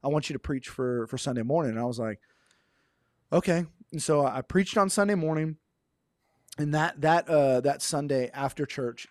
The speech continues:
he looked at me and he said, "Are you ready?" So, "Ready for what?" He said, "You ready to do my job?" And I was like,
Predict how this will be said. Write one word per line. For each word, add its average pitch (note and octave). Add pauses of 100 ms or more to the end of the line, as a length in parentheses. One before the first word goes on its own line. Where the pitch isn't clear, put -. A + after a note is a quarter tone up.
he B2
looked D#3+
at D3+
me C#3
and C3
he A#2+
said, A#2+ (600)
"Are B2
you A2+
ready?" A2 (920)
So, -
"Ready A2+
for G2+
what?" A2 (540)
He C#3+
said, A2+
"You A2+
ready A#2
to A2
do A#2
my A2
job?" D3+
And B2
I A#2+
was B2
like, G#2+